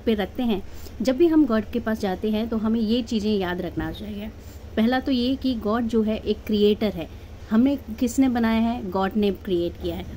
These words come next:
ठीक है। ये सब जो चीज़ें मैं देख रही हूँ या जो देख रही हूँ, सुन रही हूँ, बोल रही हूँ, ये सब चीज़ें गॉड का देन है।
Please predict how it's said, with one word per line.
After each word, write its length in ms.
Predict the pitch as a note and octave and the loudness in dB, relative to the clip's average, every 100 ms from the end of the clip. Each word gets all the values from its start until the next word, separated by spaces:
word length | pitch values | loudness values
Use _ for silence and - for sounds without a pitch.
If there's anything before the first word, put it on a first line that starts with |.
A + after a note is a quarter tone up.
| - - - | -12 -14 -6
ठीक 160 | - A#3 | -4 0
है। 160 | C4+ A#3 | 0 4
ये 160 | C#4+ | 4
सब 200 | C#4+ C#4+ B3+ | 4 -2 0
जो 140 | B3+ | 0
चीज़ें 300 | B3+ B3 A3+ A#3 | 2 2 2 2
मैं 180 | A3+ | 2
देख 280 | F#3 G3+ G#3+ | 6 6 6
रही 140 | G#3+ G3 | 2 2
हूँ 280 | F#3+ F#3+ G3 | 2 2 0
या 180 | F3+ F3 | 0 0
जो 200 | F#3 F#3+ | 0 0
देख 360 | F3+ G3 G#3+ | 4 4 4
रही 100 | G#3 | 0
हूँ, 180 | F#3+ F#3 | 2 2
सुन 240 | F3+ G#3 G#3 | 2 2 2
रही 200 | G3 F#3 | 2 2
हूँ, 140 | F#3 F3 | 2 0
बोल 220 | F3 G3 | 2 2
रही 160 | G3 F3+ | 2 2
हूँ, 120 | F3 - - - - - | 0 -4 -12 -16 -6 2
ये 120 | C#4 | 2
सब 260 | - D4+ - | 2 -2 0
चीज़ें 400 | C4 A#3 B3 A3 | 0 2 2 0
गॉड 260 | F#3+ G3+ | 0 0
का 180 | G3+ G#3+ | 0 0
देन 280 | F3+ F3 E3+ | 2 2 2
है। 180 | E3 | 0